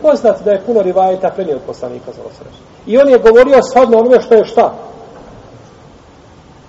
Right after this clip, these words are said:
Poznavao, jel tako? Shodno onome što je poznavao. Pa Ajša, radijallahu ta'ala anha, kada je rekla, ko vam kaže da je poslanik, sallallahu alejhi ve sellem, obavljao fiziološku, malu fiziološku potrebu stojeći, nemojte mu vjerovati.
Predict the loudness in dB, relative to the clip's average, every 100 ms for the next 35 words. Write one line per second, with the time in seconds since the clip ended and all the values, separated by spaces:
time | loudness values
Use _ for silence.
0 | -6 -2 0 0 -2 0 -2 -4 -6 -8
1 | -10 -14 -20 -20 -20 -20 -20 -6 -2 0
2 | -2 0 0 0 -2 -16 -20 -4 0 0
3 | 0 0 0 0 -4 -10 -20 -20 -20 -20
4 | -8 -4 -4 -4 -2 0 0 0 0 0
5 | 2 2 2 0 -2 -2 -2 0 0 -2
6 | -4 -8 -12 -20 -2 2 4 2 0 2
7 | 2 2 0 -2 -4 -4 -4 -4 -4 -6
8 | -2 0 2 2 2 2 0 -6 -2 -2
9 | -4 -6 -4 -2 -2 -4 -8 -10 -6 -4
10 | -2 -4 -6 -8 -4 -2 -4 -2 0 2
11 | 2 2 2 2 0 -4